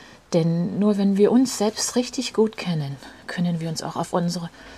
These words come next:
Kundinnen einlassen, herausfinden, was ihre Herausforderungen und Wünsche sind und so mit unseren Angeboten zur Lösung und Erfüllung beitragen. So,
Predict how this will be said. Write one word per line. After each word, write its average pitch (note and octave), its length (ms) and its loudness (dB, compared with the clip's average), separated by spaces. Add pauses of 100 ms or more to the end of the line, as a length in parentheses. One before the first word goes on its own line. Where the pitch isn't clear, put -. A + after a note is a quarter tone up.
(140)
Kundinnen F3+ 500 6
einlassen, C#3+ 680 -6
herausfinden, F3+ 720 0
was - 140 -8
ihre G#3 240 2
Herausforderungen E3+ 840 0
und D#3 60 -2
Wünsche E3+ 280 -2
sind D#3+ 320 -2 (440)
und F3 200 2
so A3 240 6
mit G#3+ 140 6
unseren D#3+ 280 -2
Angeboten E3+ 760 0
zur - 260 0
Lösung F3+ 600 2
und - 140 -2
Erfüllung E3+ 460 2
beitragen. C#3+ 680 -6 (2500)
So, D#3+ 320 -2